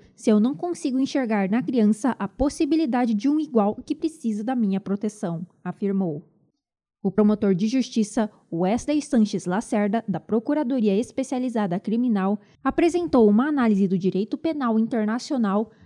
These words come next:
enfatizando que os institutos que garantem a proteção à criança e ao adolescente remontam de vários anos. Essa proteção não foi retirada da cartola de um mágico.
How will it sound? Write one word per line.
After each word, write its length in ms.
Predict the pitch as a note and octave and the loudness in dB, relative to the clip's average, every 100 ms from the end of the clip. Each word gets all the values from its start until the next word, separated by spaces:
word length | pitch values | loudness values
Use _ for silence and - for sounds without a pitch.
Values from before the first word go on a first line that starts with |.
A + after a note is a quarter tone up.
| - | -4
enfatizando 720 | G#3+ G#3 D#4 D#4+ B3 A#3 G3+ F#3+ | -2 0 -2 -2 0 2 2 2
que 120 | A3+ | 2
os 100 | G3+ | 2
institutos 640 | D4+ - E4 C#4 A3+ B3+ | -2 -2 -4 -4 -4 -4
que 140 | - A#3 | -4 -2
garantem 480 | C#4+ C4 G#3+ G3 F3+ | 0 2 2 0 -2
a 60 | |
proteção 600 | - C4 D#4 C#4+ - G3+ | -2 -4 -4 -4 -2 0
à 80 | A3 | 0
criança 400 | A#3+ A#3+ G#3 G#3 | 2 2 4 2
e 80 | F3 | 0
ao 120 | E3+ | -2
adolescente 800 | D#3+ F#3+ B3+ - A3 G#3+ - B3+ - - | -2 0 -2 0 2 2 0 -6 -8 -4
remontam 540 | F4 D#4+ C4+ B3+ C#4 | -2 0 -2 -2 -2
de 140 | C4+ | -2
vários 440 | B3 A3+ G#3+ A3 F#3+ | -2 0 0 0 2
anos. 520 | F#3+ E3 D3+ - - _ _ _ _ _ | 0 0 -4 -8 -18 _ _ _ _ _
Essa 180 | B3 B3+ | 0 0
proteção 520 | - D4+ D#4+ D#4 C4+ | 0 -2 -4 -2 -2
não 240 | C4+ D#4 F4+ | 0 -2 -2
foi 180 | C#4 C#4+ | 0 0
retirada 560 | D4 D4 C4 A#3+ B3 | 0 -2 -2 -2 -2
da 100 | B3 | -4
cartola 440 | - B3 A#3 A3 G#3+ | -4 -4 -2 -2 -2
de 100 | A#3+ | 2
um 20 | |
mágico. 640 | G#3+ F3 E3+ D#3 - G#2 | 2 4 0 -4 -8 -14